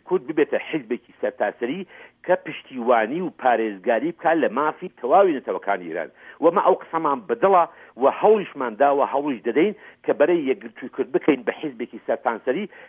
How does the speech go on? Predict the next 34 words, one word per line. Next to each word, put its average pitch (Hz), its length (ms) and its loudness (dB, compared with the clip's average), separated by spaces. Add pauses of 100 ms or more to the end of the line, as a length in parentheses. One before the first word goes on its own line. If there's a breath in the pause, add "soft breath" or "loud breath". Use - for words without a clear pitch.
کە 147 160 -4
تەواوی 196 400 2
خەڵکی 127 260 -10
نەتەوەکانی 107 440 -4
ئیران 101 200 -4
بگرێتەوە. 82 380 -6 (300 loud breath)
یعنی 135 140 -4 (100)
ئازەری 131 480 2
و 131 120 -6 (340 soft breath)
فارس 165 420 0
و 135 80 -6 (200)
بەلوچ 160 440 0
و 131 180 -8
تورک - 360 -4
و 143 100 -4 (120)
عەرەب 156 300 2
و 139 220 -2
هەموو 240 260 0
ئەوانە 160 300 2 (340 loud breath)
خۆیان 156 340 4
لە 170 80 4
بەرەی 127 220 0
یەکگرتووی 107 380 -10
کووردا 127 220 2 (140)
ببینەوە. 101 500 -2
چونکە 165 240 -14
ئێمە 175 200 0
بڕوامان 160 480 4
وایە 113 280 4
کە 85 100 -4 (380 loud breath)
بەرەی 131 220 0 (100)
یەکگرتووی 107 420 -6
کورد - 280 2 (420 soft breath)
بەرەی 185 260 6